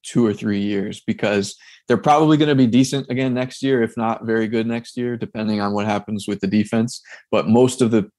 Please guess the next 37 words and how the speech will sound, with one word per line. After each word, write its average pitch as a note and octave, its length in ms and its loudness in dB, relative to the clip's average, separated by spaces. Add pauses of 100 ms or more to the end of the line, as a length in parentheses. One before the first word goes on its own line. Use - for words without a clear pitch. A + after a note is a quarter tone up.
pieces A#2 380 2
that G#2+ 120 0
they G#2+ 140 0
need G#2+ 180 0
on G2+ 240 -2
offense A2 340 -4
are G#2 60 -4
probably A2 480 0
gonna A2 180 -2
be G#2+ 120 -2
back. G#2+ 340 -2 (320)
So A2 240 0
you G#2 140 4
would G2+ 160 2
think A2+ 200 0
that A2+ 120 -2
they'd G#2 180 0
be G#2+ 80 0
solid G#2+ 460 -2
once G#2+ 260 -6
again. G#2+ 380 -4 (420)
Um, G#2 560 2
and A2 220 2
their G2+ 100 2
schedule A2+ 480 2
is - 280 -8 (260)
unbelievably G#2 680 0
easy A2 280 0
next A#2 280 -4
year. B2+ 200 -2
So G#2+ 160 -8
they G2 100 -4
should G#2 220 -4
have G#2+ 160 -2
a G2+ 40 -2
chance G#2 380 -4
to, G#2 240 0